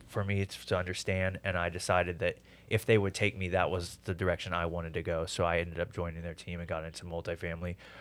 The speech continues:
where we handle anything from as small as twelve units in Montrose to seven hundred units off of Westheimer. We can deal with private clients that have ten million dollars to spend or institutional guys that have a hundred million dollars to spend.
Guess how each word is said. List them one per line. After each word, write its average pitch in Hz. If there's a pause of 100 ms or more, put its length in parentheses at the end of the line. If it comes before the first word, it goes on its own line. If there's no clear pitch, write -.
(100)
where 101
we 113
handle 107
anything 107
from 92 (340)
as 92
small 104
as 87 (120)
twelve 110
units 101
in 98
Montrose 92
to 85
seven 95
hundred 90
units 90
off 85
of 87
Westheimer. 85
We 87
can 90
deal 90
with 87
private 90
clients 90
that 87
have 85
ten 101
million 95
dollars 92
to 92
spend 95
or 90
institutional 90
guys 87
that -
have 85
a 82
hundred 87
million 80
dollars 82
to 98
spend. -